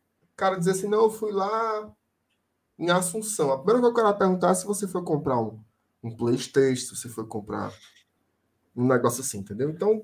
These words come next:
lá Bomboneira, esse é o meu... a, a minha torcida aí pro sorteio. Mas já sabendo que vai ser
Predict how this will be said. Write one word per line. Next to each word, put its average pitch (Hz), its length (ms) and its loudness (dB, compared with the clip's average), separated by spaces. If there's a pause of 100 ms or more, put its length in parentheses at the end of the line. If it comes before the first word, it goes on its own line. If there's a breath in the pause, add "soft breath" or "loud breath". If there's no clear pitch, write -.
(120)
lá 180 180 6
Bomboneira, 190 760 2
esse 143 180 -4
é 156 60 2
o 147 100 -2
meu... 147 320 0 (1080)
a, 127 220 -6
a 127 40 0
minha 139 200 2
torcida 139 320 -2
aí 123 60 -4
pro 135 100 -8
sorteio. 165 380 -6
Mas 165 180 2
já 196 120 4
sabendo 170 420 0
que 190 80 -6
vai 175 160 0
ser 165 340 -4